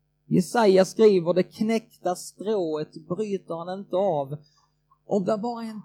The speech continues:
tynande låga så släcker han inte den." Det här möter vi inte minst hos Jesus själv. Om ni läser allt vad han säger, han talar så oerhört hårt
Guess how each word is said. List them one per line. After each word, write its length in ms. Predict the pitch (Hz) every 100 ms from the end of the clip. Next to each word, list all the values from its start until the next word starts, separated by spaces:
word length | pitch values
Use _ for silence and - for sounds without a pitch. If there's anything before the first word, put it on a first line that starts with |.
| -
tynande 600 | 247 240 240 208 202 190
låga 680 | 196 196 202 208 180 143 139 _ _
så 180 | _ -
släcker 560 | 165 - 185 - - 156
han 200 | 165 165 -
inte 460 | 180 185 _ 151
den." 220 | 156 156 - _ _ _ _ _ _ _ _ _ _ _ _ _ _ _ _ _ _ _ _ _ _ _ _ _ _ _ _ _
Det 140 | 156
här 220 | 202 269 220
möter 380 | 220 247 -
vi 60 | 202
inte 200 | 233 240
minst 600 | 220 247 214 180 - -
hos 260 | 214 196 190
Jesus 640 | 196 220 220 - 170 -
själv. 360 | 220 202 139 - - _ _ _ _ _ _ _ _ -
Om 200 | 226 226
ni 100 | 214
läser 420 | 247 220 - 220
allt 280 | 233 226 196
vad 100 | 214
han 140 | 214
säger, 340 | - 226 170
han 180 | 160 208
talar 480 | - 226 233 233 220
så 320 | 220 226 - -
oerhört 880 | 233 247 233 202 202 233 208 _ _
hårt 640 | 254 185 - _ _ -